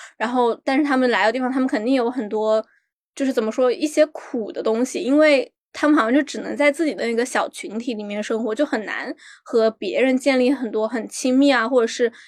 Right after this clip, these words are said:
有一些更多的人际交往的关系。包括我还看到，就是有一次，就是我当时去坐公交车去那个太平山顶的时候，就在那个车站的时候，我就看到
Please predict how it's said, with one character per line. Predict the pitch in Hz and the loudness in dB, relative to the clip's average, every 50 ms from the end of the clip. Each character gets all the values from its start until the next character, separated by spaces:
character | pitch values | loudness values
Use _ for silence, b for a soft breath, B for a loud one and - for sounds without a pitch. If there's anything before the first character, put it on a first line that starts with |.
| B B | B B
有 | - 220 202 | -4 -2 -2
一 | 208 | -2
些 | 220 - 262 240 | 0 0 0 2
更 | 240 311 302 277 262 233 214 | 4 4 4 4 4 0 -2
多 | - - 277 262 262 277 | -6 -6 0 2 4 4
的 | 269 247 202 | 4 4 2
人 | 190 185 180 | 0 -4 -6
际 | 208 - 269 | -6 -8 -6
交 | 240 - 240 233 262 | -2 0 2 2 2
往 | 254 214 - | 2 0 -2
的 | 190 202 | -4 -6
关 | - - 220 220 226 254 | -4 -2 -2 0 -2 -2
系。 | 254 - - - B B B B B - | -4 -6 -8 -10 B B B B B -2
包 | 233 240 | 0 2
括 | 262 277 | 4 4
我 | 254 226 | 4 4
还 | 202 196 - 202 196 | 4 2 0 -2 -2
看 | - - 277 247 240 240 | -2 0 0 0 0 2
到， | 233 233 220 | 0 0 0
就 | 214 254 | 0 -2
是 | 269 269 | 0 0
有 | 233 208 - | 0 0 -2
一 | 196 | -6
次， | 214 - - 247 | -10 -10 -10 -6
就 | 240 269 | -2 -2
是 | 269 | 0
我 | 262 226 208 - | 0 0 -2 -2
当 | - - 254 247 247 | 0 2 2 2 2
时 | 240 233 | 0 -4
去 | 233 - - 269 | -6 -6 -8 -8
坐 | 254 - 285 277 | -4 0 0 0
公 | 254 247 254 | 0 0 -2
交 | 247 262 240 247 | -4 -4 -4 -4
车 | 247 - - 269 240 - | -4 -6 -6 -6 -6 -6
去 | - - - 277 | -6 -6 -4 -2
那 | 254 247 240 | -2 -2 -2
个 | 233 233 220 214 - _ _ _ - | -2 -2 -2 -2 -2 _ _ _ -12
太 | - - 262 | -6 -6 -4
平 | 254 254 233 220 | -4 -4 -4 -4
山 | - - 240 247 262 | -2 -2 0 0 0
顶 | 262 240 214 - | 0 -2 -2 -4
的 | - 202 | -6 -6
时 | 214 - 226 | -6 -6 -6
候， | 214 220 220 214 B B B B | -2 0 0 -2 B B B B
就 | - - 262 | -6 -2 2
在 | 254 254 | 2 2
那 | 247 | 4
个 | 247 247 254 | 4 2 0
车 | 254 - - 254 254 | 0 0 0 2 4
站 | 277 277 | 4 4
的 | 269 233 226 | 2 0 0
时 | - | 0
候， | 226 220 | 0 0
我 | 214 | 0
就 | 208 240 | -2 -4
看 | 233 - 277 269 262 | -2 -2 0 0 2
到 | 254 247 226 | 2 0 0